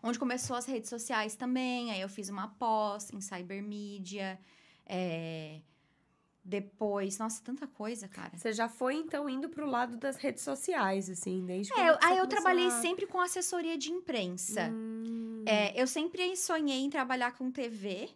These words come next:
Speaker 2: Aham.
Speaker 1: mas a, as oportunidades eram mais pra assessoria de imprensa e eu acabei gostando bastante
Speaker 2: Certo.
Speaker 1: disso. E,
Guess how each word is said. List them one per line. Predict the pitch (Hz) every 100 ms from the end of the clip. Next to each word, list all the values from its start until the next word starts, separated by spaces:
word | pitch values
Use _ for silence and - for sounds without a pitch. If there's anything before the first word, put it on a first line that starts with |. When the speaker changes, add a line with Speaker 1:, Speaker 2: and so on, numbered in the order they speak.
| _ _ _ _ -
Speaker 2:
Aham. | 202 214 202 185 175
Speaker 1:
mas | 170 240 233 233 240 226
a, | 240 233 220
as | 220 226
oportunidades | 254 226 254 262 247 220 214 214 233 247 247
eram | 233 240
mais | 254 220 226
pra | 247
assessoria | 247 254 262 247
de | 240
imprensa | 277 277 240 285 330
e |
eu |
acabei | 320 294 285
gostando | 285 294 285
bastante | 277 220 214 247 277
Speaker 2:
Certo. | 262
Speaker 1:
disso. | 190 190 262 -
E, | 247